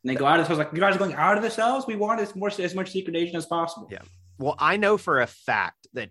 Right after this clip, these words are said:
Speaker 2: M T V in the past has meddled with the actual format of the show.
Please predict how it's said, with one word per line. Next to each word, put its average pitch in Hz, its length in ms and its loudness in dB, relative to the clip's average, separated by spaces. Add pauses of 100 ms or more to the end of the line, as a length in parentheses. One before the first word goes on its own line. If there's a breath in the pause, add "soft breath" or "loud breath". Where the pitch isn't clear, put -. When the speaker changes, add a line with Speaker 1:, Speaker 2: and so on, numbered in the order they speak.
Speaker 2:
M 131 200 -4
T 160 200 -8
V 135 220 -4
in 117 100 -6
the 107 60 -6
past 107 420 -2
has 107 220 -6
meddled 104 580 -2
with 104 220 -4
the 107 180 -6
actual 101 400 -6
format 92 460 -8
of 85 80 -10
the 85 40 -14
show. - 440 -12